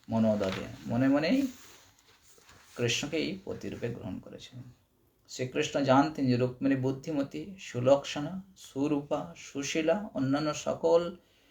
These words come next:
শুভগুণ সম্পন্ন নারী, রুক্মিণী তার আদর্শ পত্নী হবেন।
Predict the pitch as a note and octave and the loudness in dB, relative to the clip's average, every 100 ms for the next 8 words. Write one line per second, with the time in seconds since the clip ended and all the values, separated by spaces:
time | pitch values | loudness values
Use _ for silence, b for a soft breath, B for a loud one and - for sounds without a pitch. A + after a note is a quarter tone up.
0 | b b b - - C3+ C3 C3 B2+ B2 | b b b -12 -2 2 4 4 4 4
1 | A#2+ A#2 A#2 G#2 G2+ F#2+ F#2+ - _ _ | 0 0 -2 -2 -4 -8 -12 -18 _ _
2 | - D3 D#3 D#3+ E3+ F3 E3+ C#3 B2 C#3+ | -6 -2 -2 0 0 4 6 6 6 4
3 | D3+ - C3 B2 - B2 A2+ A#2 - - | 2 -2 -2 -4 -4 -6 -4 -6 -10 -12